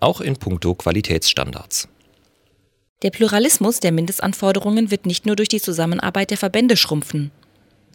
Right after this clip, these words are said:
Speaker 2: Auch die Zahl der Vereine wird in den kommenden Jahren kleiner werden, sind sich Experten sicher. Es wird sicher eine Marktbereinigung geben, meint etwa I-C-F-Vorstand Hansa. Er sieht das Aus vor allem für methodenbasierte Vereinigungen.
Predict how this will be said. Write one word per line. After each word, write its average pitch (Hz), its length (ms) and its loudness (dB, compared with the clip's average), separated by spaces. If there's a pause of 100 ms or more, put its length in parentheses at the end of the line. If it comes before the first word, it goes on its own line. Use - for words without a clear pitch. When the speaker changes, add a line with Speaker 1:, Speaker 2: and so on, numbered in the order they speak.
Speaker 2:
Auch 147 200 -2
die 165 160 -4
Zahl 165 220 -2
der 175 120 0
Vereine 196 480 0
wird 156 160 -2
in 156 100 -4
den 156 120 0
kommenden 208 340 2
Jahren 165 380 -2
kleiner 202 340 0
werden, 160 380 -2 (260)
sind 160 220 -2
sich - 200 -4
Experten 175 520 -4
sicher. 147 420 -4 (1040)
Es - 160 -2
wird 196 100 0
sicher 165 240 0
eine 170 140 2
Marktbereinigung 160 760 2
geben, 151 360 0 (340)
meint 208 180 2
etwa - 340 0
I-C-F-Vorstand 160 840 -2
Hansa. 165 420 0 (840)
Er 185 120 4
sieht 196 160 2
das 202 180 0
Aus 185 280 2
vor - 160 0
allem 190 180 2
für 196 140 0
methodenbasierte 190 840 0
Vereinigungen. 156 760 0